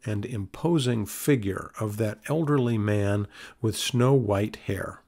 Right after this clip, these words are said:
His face seemed to reflect both the wisdom of age and the energy of youth, the tenderness of the saint and the serenity of the conscientious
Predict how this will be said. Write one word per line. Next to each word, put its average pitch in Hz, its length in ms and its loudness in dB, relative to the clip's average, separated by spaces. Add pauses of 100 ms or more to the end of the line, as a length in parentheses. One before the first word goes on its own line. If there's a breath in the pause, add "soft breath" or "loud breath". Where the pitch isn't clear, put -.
(180)
His - 260 4
face 180 580 4
seemed 143 380 2
to 123 120 2
reflect 117 580 2
both 113 320 0
the 113 80 0
wisdom 143 480 4
of 131 220 4
age 123 600 0
and 127 480 2
the 117 280 -2
energy 117 420 2
of 110 140 0
youth, 127 580 0
the 110 100 2
tenderness 117 760 2
of 101 140 -4
the 104 280 -6
saint - 720 2 (380 loud breath)
and 113 220 0
the 104 80 0
serenity 110 1000 0
of 120 300 4
the 104 380 2
conscientious 131 1200 0